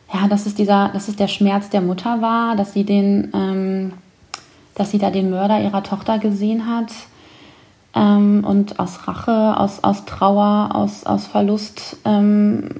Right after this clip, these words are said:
keinen anderen Ausweg wusste und ihn dann eben, ähm, getötet hat. Ähm, und ich will das auch überhaupt nicht, ähm, ihr absprechen, dass es genauso gewesen ist. Ähm,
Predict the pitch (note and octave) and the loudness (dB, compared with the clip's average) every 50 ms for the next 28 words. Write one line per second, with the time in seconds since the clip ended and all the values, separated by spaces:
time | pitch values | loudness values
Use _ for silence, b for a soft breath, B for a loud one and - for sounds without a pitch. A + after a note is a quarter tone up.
0 | - - - - - G3+ - - - - - - G#3+ G#3 G#3+ G#3 G#3 G#3 G#3 G#3 | -10 -10 -8 -8 -8 -6 -4 -4 -4 -4 -2 0 0 2 2 4 2 2 2 2
1 | - G#3 G#3+ - - A3+ G#3+ - G3+ A3 A#3 - - - A#3 A#3 A#3 A#3+ A#3 A#3+ | 2 0 0 -2 -4 -6 -4 -2 -2 -2 -4 -4 -4 -4 -2 0 0 -2 -2 -6
2 | B B B B B B B B B - A3 A3 G#3 G#3+ - A3 G#3+ G#3+ A3 G#3+ | B B B B B B B B B 2 2 2 2 2 2 2 2 4 4 2
3 | G#3+ - A3 A3 A3+ A3+ A#3 A3+ - - - - - A3+ A3 A3 A3+ A3+ A#3+ - | 2 2 2 2 2 0 0 -2 -6 -12 -16 -8 -4 -2 -2 -2 -2 -4 -4 -4
4 | - - C#4 D4 - - - - - F#3 F3 E3+ - - - - - B B B | -2 0 0 0 0 -4 -8 -6 -6 -6 -6 -6 -8 -14 -18 -18 -20 B B B
5 | B B B B B B B B B B B B B B B _ _ - - _ | B B B B B B B B B B B B B B B _ _ -20 -2 _
6 | - A3+ A3+ A3+ A3 A3 A3 A3 A3 G#3 G#3+ - - - - _ - - _ - | 4 4 6 6 6 4 4 4 4 2 0 -2 -8 -16 -20 _ -20 -6 _ 6
7 | G#3 G#3 G3+ G#3 - - G3+ G3+ F#3+ G#3+ A3+ A3+ A3+ G#3+ - - - - G#3 G#3 | 6 6 6 4 0 -2 -2 2 2 2 2 2 2 0 -2 -2 0 2 2 2
8 | G#3 A3 A3 A3 - - A3 G#3+ G#3+ - - - - - - _ - - A3 G#3+ | 4 2 2 0 0 2 2 2 0 -2 -6 -14 -18 -20 -20 _ 0 2 4 4
9 | G#3 G#3 G#3 G#3 G#3 G#3 G3+ G3+ G3 G#3 - - - - - - G#3+ A2 A2 A2+ | 4 6 6 6 6 4 4 2 0 -2 -4 -6 -12 -8 -4 -2 0 2 2 2
10 | A2+ - - - - - G3+ G#3 G#3 A3 A3+ A3 G3+ G#3 - G#3+ G3+ G#3 - G3+ | 2 0 -4 -6 -2 2 2 2 2 2 2 2 2 2 0 -4 -4 -2 0 0
11 | G3+ G3+ G#3+ G#3 G#3+ G3+ G#3 F#3+ F#3 G3 G#3 A#3 A#3 G#3 F#3+ - G3 G3+ A3 B3 | 2 2 2 2 0 -2 -2 -2 -2 -2 -2 0 0 -2 -2 0 0 0 0 -2
12 | - - - - - - - G#3 G#3 G3+ G3+ G3+ G3+ G3+ - - - - | -4 -8 -14 -16 -14 -6 -2 2 2 4 4 4 2 2 2 0 -2 -4